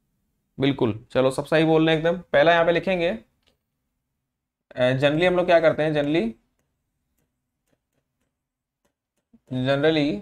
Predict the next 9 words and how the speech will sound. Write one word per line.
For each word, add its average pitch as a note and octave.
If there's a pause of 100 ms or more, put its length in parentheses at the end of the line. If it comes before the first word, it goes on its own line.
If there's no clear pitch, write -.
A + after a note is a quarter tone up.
(380)
कंक्रीट, C#3+ (1120)
कंक्रीट C#3+
ना D3+
बोलो D3
यहाँ C#3
पे, C#3+ (1120)
generally C#3+
slab D#3
base D#3+